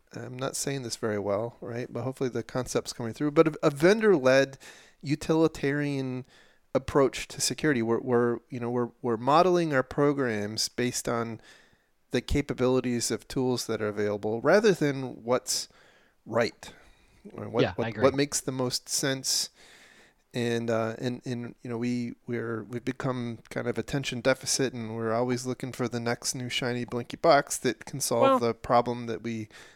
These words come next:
Speaker 1: the last one
Speaker 2: but
Speaker 1: created.
Speaker 2: part of that is the build versus buy discussion, right?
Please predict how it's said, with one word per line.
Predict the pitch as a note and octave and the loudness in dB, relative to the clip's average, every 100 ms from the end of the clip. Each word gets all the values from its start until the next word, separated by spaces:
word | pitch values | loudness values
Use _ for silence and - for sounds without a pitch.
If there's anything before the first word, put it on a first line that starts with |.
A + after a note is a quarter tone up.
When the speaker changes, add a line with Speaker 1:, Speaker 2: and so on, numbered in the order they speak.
| _ | _
Speaker 1:
the | B2 | 0
last | A2 A#2 - | 2 0 -4
one | A#2+ G#2 G2+ G2+ _ _ _ _ _ - | -8 -10 -10 -16 _ _ _ _ _ -18
Speaker 2:
but | - | -8
Speaker 1:
created. | - G3+ - | -4 -2 0
Speaker 2:
part | A#3+ C4+ | 2 4
of | F#3+ | 4
that | D3+ | 4
is | B2 | 0
the | |
build | B2 B2 B2+ | -4 -2 -2
versus | A2+ B2 - G#2+ | -2 -4 -6 -6
buy | G2 F#2+ | -6 -6
discussion, | F#2+ - - - - | -6 -8 -10 -12 -14
right? | G#2+ A2+ | -10 -10